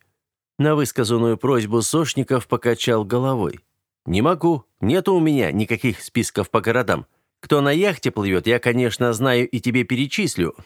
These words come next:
но вот участников фестиваля подбирал и согласовывал с местными властями Эдуард Михайлович. Сам лично. А что, собственно, тебя беспокоит, кроме того, что Ольга стащила нечто из каюты босса? Не возит он с собой бриллиантов или артефактов.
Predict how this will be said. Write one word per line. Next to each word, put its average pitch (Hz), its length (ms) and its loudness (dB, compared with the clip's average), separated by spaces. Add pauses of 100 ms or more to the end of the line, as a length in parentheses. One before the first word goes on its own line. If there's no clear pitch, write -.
(100)
но 95 220 2
вот 104 180 0
участников 107 580 0
фестиваля 120 640 0
подбирал 120 500 2
и 131 120 -4
согласовывал 123 920 0
с - 120 -16
местными 123 400 2
властями 127 640 0
Эдуард 123 440 0
Михайлович. 143 580 -4 (220)
Сам 123 320 0
лично. 127 460 -2 (380)
А 104 180 2
что, 104 240 -2
собственно, 98 600 -2
тебя 104 220 -2
беспокоит, 123 600 0
кроме 104 280 0
того, 113 200 2
что 117 320 0
Ольга 117 340 0
стащила 127 540 0
нечто 123 380 -2
из - 200 -4
каюты 127 380 0
босса? 139 400 -2 (280)
Не 180 200 4
возит 165 480 2
он 143 220 2
с - 60 -6
собой 139 400 2
бриллиантов 123 800 0
или 117 180 2
артефактов. - 840 -4